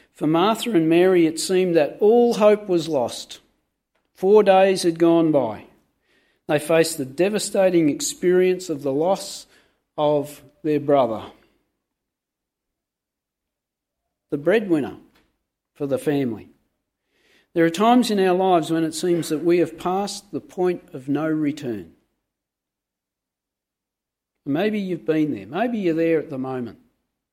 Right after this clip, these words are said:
Does the illness appear to have taken hold?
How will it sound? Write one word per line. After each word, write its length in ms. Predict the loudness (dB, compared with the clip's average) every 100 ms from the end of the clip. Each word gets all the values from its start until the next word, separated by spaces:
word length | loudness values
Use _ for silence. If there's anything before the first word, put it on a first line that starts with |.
| _ _ _ _ _ _ _ _ _ _
Does 220 | -2 -2 -2
the 240 | -2 0
illness 360 | 0 0 -2 -6
appear 340 | -8 -6 -2
to 80 | 0
have 120 | -2
taken 380 | -4 -4 -2 -2
hold? 420 | -2 -4 -6 -14